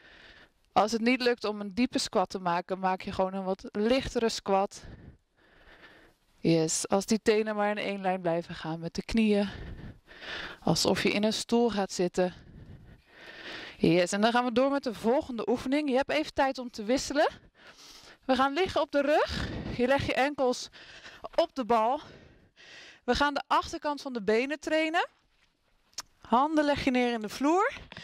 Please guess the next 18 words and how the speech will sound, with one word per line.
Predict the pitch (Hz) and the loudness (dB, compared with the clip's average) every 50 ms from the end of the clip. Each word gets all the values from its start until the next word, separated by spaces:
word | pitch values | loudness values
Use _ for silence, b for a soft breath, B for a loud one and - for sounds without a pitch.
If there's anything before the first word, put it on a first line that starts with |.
| B B B B B B B B B _ - - - - - - | B B B B B B B B B _ -20 -20 -18 -18 -12 -4
Let | - 202 214 226 240 254 269 - | 0 2 2 4 4 2 2 0
op, | 330 370 - | -4 -6 -4
we | 262 262 | -4 -4
gaan | 269 - 254 233 | -2 0 -2 0
weer | 220 226 220 | 0 -2 -2
beginnen. | 220 233 - 285 294 285 294 285 | -2 -2 -2 -4 -4 -2 -2 0
Je | 254 233 208 214 | 0 0 0 0
lift | 202 208 214 226 269 320 370 - - - | -2 -4 -2 0 0 0 0 -2 -2 -2
je | 254 226 | -2 -2
heupen | 170 208 208 214 220 233 - 269 285 370 B B B B B B B B B B B | 0 0 2 2 2 2 2 0 0 0 B B B B B B B B B B B
en | - - 233 | -2 0 0
je | 247 254 - _ | 0 0 -2 _
trekt | - 294 294 311 311 - - | -2 -2 0 -2 -2 -4 -6
de | 285 214 - _ | -6 -6 -4 _
bal | - 254 269 285 302 311 | 0 2 2 2 0 -2
naar | 302 294 294 277 277 | -4 -4 -4 -4 -4
je | 269 262 226 | -4 -4 -4
billen. | 190 269 269 254 220 185 170 175 | 0 0 0 2 2 0 -2 -4